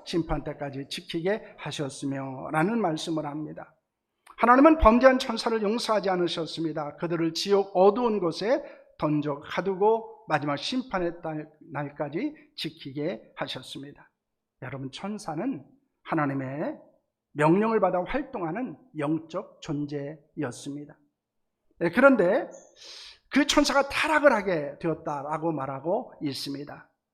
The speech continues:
일반적으로 그 범죄한 천사, 타락한 천사를 가리켜서 이제, 예, 루시퍼, 때로는 마귀, 사탄이라고 말하고 있습니다.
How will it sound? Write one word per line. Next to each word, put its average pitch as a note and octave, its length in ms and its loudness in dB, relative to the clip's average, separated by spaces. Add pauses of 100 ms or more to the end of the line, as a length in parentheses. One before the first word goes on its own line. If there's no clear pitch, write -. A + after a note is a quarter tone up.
(120)
일반적으로 F#3+ 1000 2 (280)
그 - 80 -10 (460)
범죄한 A3 500 2
천사, D3+ 500 -10 (100)
타락한 F3 380 -2
천사를 G#3+ 540 -4
가리켜서 D#3 840 -10 (220)
이제, C#3 480 -8 (240)
예, C3+ 340 -16 (600)
루시퍼, - 640 -4
때로는 G3 400 0 (180)
마귀, D3 500 0 (200)
사탄이라고 F#3+ 1000 -4
말하고 C#3+ 720 -6
있습니다. C3+ 480 -10